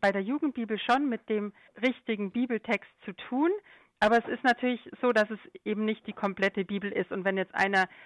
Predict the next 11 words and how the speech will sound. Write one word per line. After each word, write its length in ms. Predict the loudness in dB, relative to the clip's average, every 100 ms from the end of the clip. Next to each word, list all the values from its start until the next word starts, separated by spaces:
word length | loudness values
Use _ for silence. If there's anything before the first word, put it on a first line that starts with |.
| -2
wirklich 380 | 0 2 -2 0
von 320 | 4 6 4 -2
vorne 340 | 2 2 2 -2
bis 160 | -6 -6
ganz 220 | -4 -4
hinten, 360 | -4 -6 -4 -4
also 240 | -4 -4 -10 -10 -2
von 160 | 2
der 100 | 2
Genesis 460 | 2 2 2 -2 -6 -4
bis 140 | -4